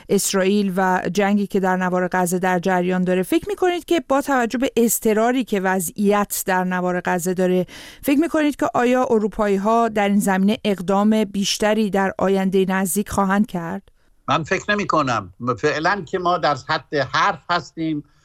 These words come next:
Speaker 2: ارزیابی من این است که نتانیاهو به اعتراض اروپایی‌ها اونچنان توجه نمی‌کنه. اون چیزی که براش بسیار، بسیار مهمه تغییر موضع در آمریکا هست. یعنی اگر
Speaker 1: ام.
Speaker 2: چنین اظهار نظری از جانب سیاستمداران آمریکایی بشه،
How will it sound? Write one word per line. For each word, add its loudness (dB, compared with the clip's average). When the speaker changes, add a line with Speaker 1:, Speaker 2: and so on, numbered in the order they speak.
Speaker 2:
ارزیابی -2
من -4
این -6
است -2
که 0
نتانیاهو 0
به -6
اعتراض 0
اروپایی‌ها -2
اونچنان -4
توجه -2
نمی‌کنه. -2
اون -6
چیزی -14
که -2
براش 0
بسیار، 0
بسیار -2
مهمه -4
تغییر -4
موضع -4
در 0
آمریکا -2
هست. -8
یعنی -8
اگر -2
Speaker 1:
ام. -2
Speaker 2:
چنین -4
اظهار -2
نظری -2
از -2
جانب 0
سیاستمداران -2
آمریکایی -2
بشه، -2